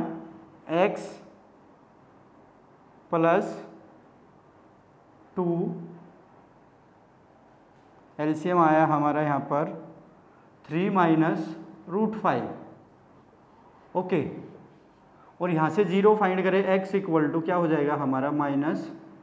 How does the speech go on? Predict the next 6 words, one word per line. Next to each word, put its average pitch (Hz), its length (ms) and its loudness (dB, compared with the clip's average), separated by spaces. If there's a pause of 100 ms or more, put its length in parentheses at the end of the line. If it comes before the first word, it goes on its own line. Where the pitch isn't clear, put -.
(840)
three 170 280 -2
plus 165 460 0
root 165 260 -2
five 143 300 -2
by 135 260 0 (640)
two, 196 120 2